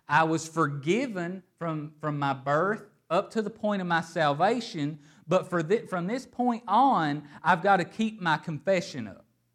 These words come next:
When I know I sin, I got to confess it. As long as I confess it, I'm good.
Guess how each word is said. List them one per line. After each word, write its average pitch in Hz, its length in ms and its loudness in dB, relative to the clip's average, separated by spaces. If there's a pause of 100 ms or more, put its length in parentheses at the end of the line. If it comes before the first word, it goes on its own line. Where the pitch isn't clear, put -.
(160)
When 160 160 0
I 165 100 2
know 170 240 2
I 240 140 2
sin, 220 600 -2
I 156 140 0
got 151 200 2
to 175 40 -2
confess 190 560 -8
it. 117 140 -14
As 147 200 -4
long 196 300 2
as 240 140 -2
I 214 100 -2
confess 240 680 -6
it, 175 140 -8
I'm 160 180 -4
good. 160 300 -2